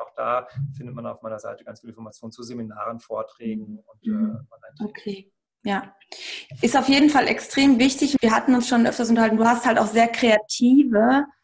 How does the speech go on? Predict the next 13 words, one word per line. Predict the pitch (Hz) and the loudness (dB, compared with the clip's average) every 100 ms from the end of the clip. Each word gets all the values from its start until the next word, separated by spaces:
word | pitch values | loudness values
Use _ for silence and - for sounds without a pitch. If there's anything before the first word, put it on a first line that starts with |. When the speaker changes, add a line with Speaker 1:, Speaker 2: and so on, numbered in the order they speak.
| _ _ | _ _
Speaker 2:
und | 202 214 | -2 4
innovative | 262 311 185 180 - 180 | 4 6 4 2 -2 -2
Ideen | 185 170 185 180 | -2 2 2 4
immer | 185 180 175 | 2 2 2
wieder, | 185 185 | 2 2
finde | 180 185 185 | 0 0 2
ich. | 247 302 | 0 0
Und | 202 202 220 | -2 0 2
doch | 240 | 2
muss | 240 233 | 2 0
man | 226 214 | 0 0
wirklich | 220 214 | -2 0
sagen, | 202 196 233 262 | 2 2 2 0